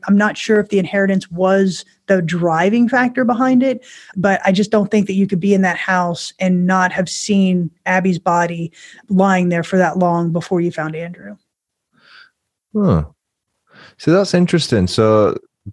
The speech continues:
Speaker 2: based on for, um, not forensics, autopsies,
Speaker 1: Mm-hmm.
Speaker 2: and figuring out the time of death, that has an effect on stuff like wills and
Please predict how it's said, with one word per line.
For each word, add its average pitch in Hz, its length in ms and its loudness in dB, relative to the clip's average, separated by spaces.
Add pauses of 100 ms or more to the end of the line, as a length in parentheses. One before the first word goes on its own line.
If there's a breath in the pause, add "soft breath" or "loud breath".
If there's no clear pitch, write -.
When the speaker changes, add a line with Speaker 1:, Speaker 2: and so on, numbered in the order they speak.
Speaker 2:
based 135 400 0
on 113 460 0 (720)
for, - 320 2
um, 98 280 2
not 104 160 -4
forensics, 80 640 -2 (800)
autopsies, 90 800 -2 (540)
Speaker 1:
Mm-hmm. 185 180 2 (340)
Speaker 2:
and 92 240 -2
figuring 104 360 2
out 98 140 0
the 98 80 -2
time 104 300 -2
of 87 120 -6
death, 87 360 0
that 113 220 0
has 104 540 -4 (220)
an 98 140 0
effect - 560 -4
on 95 520 0 (640)
stuff - 360 -6
like 98 160 2
wills 98 540 2
and 87 360 -2